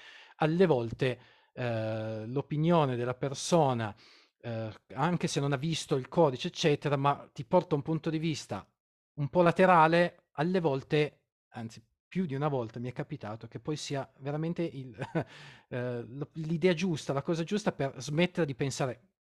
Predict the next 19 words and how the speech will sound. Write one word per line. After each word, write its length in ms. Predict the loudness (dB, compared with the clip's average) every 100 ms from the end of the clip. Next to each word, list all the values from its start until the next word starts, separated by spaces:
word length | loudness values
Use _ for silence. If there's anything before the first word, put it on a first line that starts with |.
| _ _ _ _ _ _
da 220 | 2 4
programmatore, 800 | 6 4 2 0 0 -2 -6 -8
da 160 | -4 0
programmatore 600 | 4 4 4 4 4 4
che 180 | 4
ha 60 | 4
responsabilità 480 | 4 0 -2 -2 -2
di 80 | -4
un 60 |
certo 260 | -6 -6 -8
pezzo 220 | -10 -8
di 80 | -10
codice, 520 | -10 -12 -12 -12 -12 -10
no? 160 | -10 -10 -20 -20 -20 -6
Perché 160 | -2
esattamente 400 | 0 4 4 4
come 140 | 0 -2
dicevi 300 | -2 -2 -2
prima, 320 | -2 -4